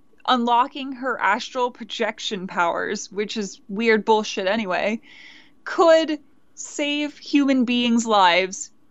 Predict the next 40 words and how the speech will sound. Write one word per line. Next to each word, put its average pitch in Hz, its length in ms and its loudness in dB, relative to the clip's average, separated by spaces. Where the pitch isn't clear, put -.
by, 214 280 0
by 202 480 -2
preserving 226 680 -4
their 208 160 -2
body. - 580 0
'Cause 214 220 -8
very 294 300 2
clearly, 277 640 -2
her 294 160 0
body 214 360 2
is 220 120 -6
preserved - 640 -8
perfectly, 185 640 -8
and 202 140 -2
she 220 120 -6
could 190 120 -2
just, 208 220 -2
like, 190 200 2
wake 202 220 2
up 185 240 0
when 185 160 -6
they 185 200 -6
finish 196 340 -2
all 185 120 4
the 180 120 -12
stuff, - 460 -2
even 214 200 -6
though 208 120 -2
it 196 60 -10
seems 196 300 -8
like 190 180 0
a 196 40 -12
very 185 220 0
long 185 440 0
and 185 100 -6
drawn-out 185 440 -2
ritual 285 560 -2
to 262 300 -8
reawaken 240 760 0
her. 294 280 -2